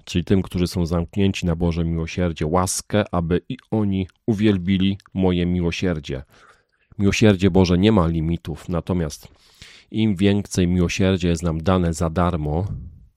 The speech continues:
tym większa odpowiedzialność za ten dar. Jeżeli taką ogrom, taki ogrom miłosierdzia Bożego odrzucimy, to będzie większa kara w znaczeniu konsekwencji odrzucenia Bożego miłosierdzia. To nie jest straszenie.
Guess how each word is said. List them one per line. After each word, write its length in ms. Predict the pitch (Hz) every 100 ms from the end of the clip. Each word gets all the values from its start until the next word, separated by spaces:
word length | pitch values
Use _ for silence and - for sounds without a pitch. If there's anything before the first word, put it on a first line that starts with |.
| _ _
tym 180 | 95 90
większa 320 | 92 - 92
odpowiedzialność 760 | - 82 87 98 92 92 90
za 100 | -
ten 180 | 87 90
dar. 320 | 85 76 - - _
Jeżeli 320 | 98 90 87 - _ _
taką 360 | - 95 104 98
ogrom, 400 | 101 95 95 95
taki 300 | - - -
ogrom 320 | - 107 98 95
miłosierdzia 460 | 92 101 92 92
Bożego 320 | 87 92 92
odrzucimy, 600 | 90 90 87 - 85 95 120 _ _ _ _ _ _ _ _
to 120 | -
będzie 280 | 87 95 90
większa 360 | 87 110 - 90
kara 360 | - 104 95
w 40 | 82
znaczeniu 400 | 90 85 92 87
konsekwencji 760 | 90 87 90 - 98 95 -
odrzucenia 420 | 87 80 85 87 85
Bożego 360 | 85 87 85
miłosierdzia. 600 | 82 82 82 - 90 85
To 120 | -
nie 140 | 131 98
jest 160 | 85
straszenie. 640 | - - 78 - 71 73